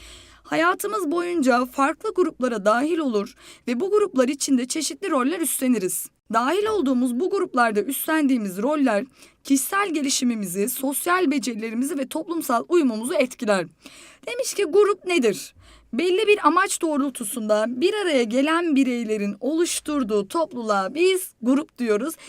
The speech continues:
Hepimizin küçük de olsa dahil olduğu bir grup var. İki kişi bile olsak o bizim için bir grup olduğunu gösteriyor. Peki rol nedir? Üyesi olduğumuz gruplarda ya da kurumlarda üstlendiğimiz görevlere de rol denir. Hani bunu tiyatrodaki rolle falan karıştırmayın da, mesela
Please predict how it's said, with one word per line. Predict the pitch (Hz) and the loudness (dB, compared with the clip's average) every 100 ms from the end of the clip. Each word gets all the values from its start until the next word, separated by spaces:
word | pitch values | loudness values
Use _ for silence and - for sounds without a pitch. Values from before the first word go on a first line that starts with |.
| - | -12
Hepimizin | - 427 392 277 285 | -6 -4 -2 0 -2
küçük | 311 320 381 - | -4 -6 -4 0
de | |
olsa | 247 226 330 | 0 0 -2
dahil | 277 285 330 285 | 0 2 2 0
olduğu | 247 214 285 | -2 -2 -4
bir | 294 226 | -4 -6
grup | 294 - | -6 -2
var. | 233 - | -4 -4
İki | - 440 | -8 -4
kişi | 427 - 311 | -4 -2 -2
bile | 247 | -2
olsak | 220 254 381 | -2 -4 -6
o | 339 262 | -4 -2
bizim | 247 226 | 0 -2
için | 202 349 | -4 0
bir | 330 | 0
grup | 262 285 262 | 0 0 0
olduğunu | 254 214 202 196 | -2 -2 -2 -4
gösteriyor. | 190 190 - 196 180 185 | -4 -6 -6 -6 -6 -6
Peki | 403 403 403 440 - - _ | -8 -2 -2 -2 -10 -20 _
rol | 226 254 269 | 4 8 8
nedir? | 269 214 185 175 - - _ | 8 4 -2 -4 -8 -20 _
Üyesi | 262 311 370 - | 2 4 2 0
olduğumuz | 453 440 330 302 330 277 | 0 2 2 0 0 -2
gruplarda | 302 311 311 311 311 240 220 | -2 -2 2 4 4 4 4
ya | 214 233 320 | 4 2 2
da | 254 254 | 2 0
kurumlarda | 269 285 294 311 311 349 | -2 -2 0 0 0 -2
üstlendiğimiz | 330 - 302 269 240 214 190 | -4 0 2 2 0 -2 -4
görevlere | 202 330 320 240 226 220 | -2 0 0 0 0 2
de | 262 339 359 - - - | 2 2 0 -8 -20 -4
rol | 240 302 311 311 | 4 6 6 4
denir. | 247 269 247 | 4 4 4
Hani | 302 285 269 | 2 2 2
bunu | 285 | 0
tiyatrodaki | 285 302 294 277 277 285 302 | -2 -2 -2 -2 -4 -6 -4
rolle | 285 285 302 | 0 0 -2
falan | 302 285 285 | -4 -2 -2
karıştırmayın | 285 285 294 - 320 339 339 233 | -2 -6 -6 -8 -8 -4 0 0
da, | |
mesela | 202 285 302 277 285 | 0 -2 -2 -2 -2